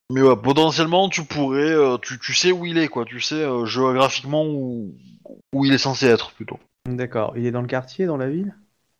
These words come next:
Speaker 1: Non, non, non, mais il, il est plutôt, euh, plutôt à l'extérieur. Il est, il, il est, euh, il est à l'endroit où, dans ta, dans ta ville natale, en fait.
Speaker 2: Ok, bah,
Speaker 1: Donc,
Speaker 2: je vais aller
Speaker 1: euh,
Speaker 2: le
Speaker 1: dans
Speaker 2: voir.
Speaker 1: Mais il faut une ba-, une bagnole et il te faut, euh, bah, il te faut, euh, trois, quatre heures de route, quoi.
Speaker 2: Ok,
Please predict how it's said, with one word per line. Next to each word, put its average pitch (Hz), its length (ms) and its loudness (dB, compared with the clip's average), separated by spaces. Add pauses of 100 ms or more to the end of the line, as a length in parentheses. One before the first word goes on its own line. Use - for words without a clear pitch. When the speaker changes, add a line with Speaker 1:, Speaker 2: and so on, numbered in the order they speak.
(120)
Speaker 1:
Non, 156 300 6
non, 135 80 -10
non, 135 220 0
mais 104 80 -4
il, 117 200 -2
il 127 140 2
est 131 60 4
plutôt, 151 420 4
euh, 117 40 -2
plutôt 135 300 -2
à - 20 0
l'extérieur. 135 500 2
Il 107 140 -8
est, 104 40 -6
il, 95 260 -10
il 120 160 0
est, 147 120 6
euh, 110 260 0
il 120 100 -6
est 143 80 2
à 135 60 4
l'endroit 127 340 2
où, 117 580 -4
dans 107 140 -2
ta, 107 180 0
dans 110 140 -4
ta 113 120 2
ville 113 120 -2
natale, 120 280 4
en 104 60 -4
fait. - 240 -14 (380)
Speaker 2:
Ok, 135 260 -4
bah, 123 120 -4
Speaker 1:
Donc, 101 100 -4
Speaker 2:
je 101 60 -8
vais 123 60 -2
aller 107 80 0
Speaker 1:
euh, - 20 0
Speaker 2:
le 98 60 -2
Speaker 1:
dans 107 360 2
Speaker 2:
voir. 98 100 -12 (720)
Speaker 1:
Mais 110 100 2
il 113 80 6
faut 120 140 4
une 123 100 4
ba-, 117 160 6
une 120 220 -2
bagnole 139 420 4
et 123 40 0
il 110 120 -4
te 104 100 -14
faut, 127 360 -2
euh, 107 80 -2
bah, 98 220 0
il 98 80 -6
te - 60 -18
faut, 127 260 0
euh, 101 100 0
trois, - 200 -4
quatre 104 200 -2
heures 104 80 0
de 110 40 0
route, 107 220 -2
quoi. - 160 -14 (560)
Speaker 2:
Ok, 135 240 -4